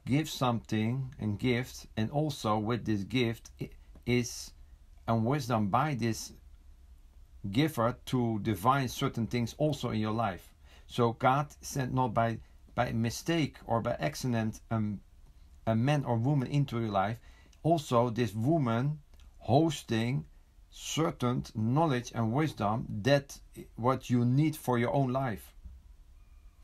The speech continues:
This empt-, this, this vessel of God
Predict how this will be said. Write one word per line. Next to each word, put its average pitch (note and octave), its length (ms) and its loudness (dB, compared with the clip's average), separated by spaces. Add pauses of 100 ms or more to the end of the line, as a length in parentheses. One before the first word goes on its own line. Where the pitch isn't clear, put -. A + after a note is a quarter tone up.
(320)
This C#3+ 360 2
empt-, D#3+ 380 0
this, C#3 380 0 (380)
this B2+ 260 0
vessel B2+ 720 0
of G#2+ 160 -4
God A#2 420 2